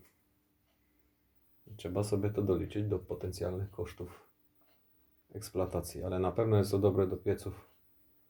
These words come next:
z podajnikiem i do pieców gazowych, które przy dłuższej przerwie prądu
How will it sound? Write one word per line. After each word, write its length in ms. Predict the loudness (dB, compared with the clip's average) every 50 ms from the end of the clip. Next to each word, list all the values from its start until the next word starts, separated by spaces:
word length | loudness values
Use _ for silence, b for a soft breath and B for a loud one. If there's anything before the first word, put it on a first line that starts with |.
| _ _ _ _ _ _ _ _
z 100 | -18 _
podajnikiem 720 | 0 4 6 6 6 6 4 4 4 4 2 2 2 -2
i 120 | -4 -2
do 140 | 0 0 0
pieców 800 | 0 0 -2 -2 -2 -2 -4 -4 -4 -4 -8 -14 -18 -18 -18 -20 -20 _ _ _ _ _ _ _ _ _ _ _ _ _ _ _ _ _ _ _ _ -4
gazowych, 760 | 2 4 6 6 8 6 6 4 0 -4 -8 -10 -16 -20 -20 _ _ _ _ _ _ _ _ _ _ _ _ _ _ _ _ _ _ _ _ _ _ _ _ _ _ _ _ _ _ _ _ _
które 340 | -6 -2 0 2 2 2 0 -2 -8 -18 _ _ _
przy 180 | -6 -4 -2
dłuższej 380 | 0 2 2 2 4 4 2 0
przerwie 360 | 2 4 4 4 4 4 2
prądu 520 | 2 2 2 2 2 2 2 0 0 -4